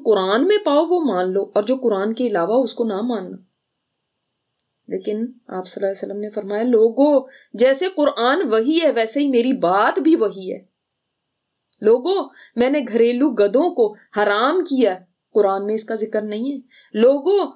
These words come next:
میں نے گمشدہ چیزوں کے بارے میں احکامات بتائے ہیں، قرآن میں اس کا ذکر نہیں ہے۔" تو جو چیزیں آپ صلی اللہ علیہ وسلم نے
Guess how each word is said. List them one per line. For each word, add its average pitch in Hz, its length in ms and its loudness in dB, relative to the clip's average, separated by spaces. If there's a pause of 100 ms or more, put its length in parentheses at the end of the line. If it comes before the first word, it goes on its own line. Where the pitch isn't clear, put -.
(140)
میں 240 160 2
نے 294 100 2
گمشدہ 269 640 2
چیزوں 233 340 0
کے 269 160 0
بارے 185 340 2
میں 254 200 0
احکامات 202 600 -2
بتائے 220 340 -2
ہیں، 190 120 -6 (200)
قرآن 185 340 -2
میں 208 80 0
اس 220 120 0
کا 226 100 -6
ذکر 220 300 -4
نہیں 240 300 -2
ہے۔" 269 60 -6 (760)
تو 196 120 -16
جو 220 180 2
چیزیں 294 360 2
آپ 202 180 -2
صلی 214 200 -6
اللہ 202 120 2
علیہ 196 80 2
وسلم 208 300 0
نے 349 120 2